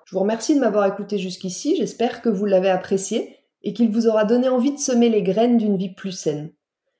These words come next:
Si c'est le cas, je me répète, comme je le dis à chaque épisode, n'hésitez pas à en parler autour de vous,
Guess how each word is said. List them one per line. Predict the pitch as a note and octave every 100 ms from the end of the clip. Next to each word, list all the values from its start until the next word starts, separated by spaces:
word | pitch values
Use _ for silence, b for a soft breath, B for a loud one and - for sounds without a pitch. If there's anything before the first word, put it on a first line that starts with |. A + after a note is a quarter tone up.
| _ _
Si | -
c'est | A3+ A#3+
le | A#3
cas, | A#3 A#3 - -
je | F3+
me | G3 G#3
répète, | G#3 G#3 G3+ C#4 -
comme | A3+ A3+
je |
le | A#3
dis | A3 A#3
à |
chaque | - A#3 A#3
épisode, | A3+ G3+ F3+ G#3+ A3+ -
n'hésitez | G3 G3+ G#3 G#3+ G#3+
pas | A#3
à |
en | G#3+
parler | - G#3 G#3+ A3
autour | G#3 G3+
de | G3
vous, | F#3 F#3+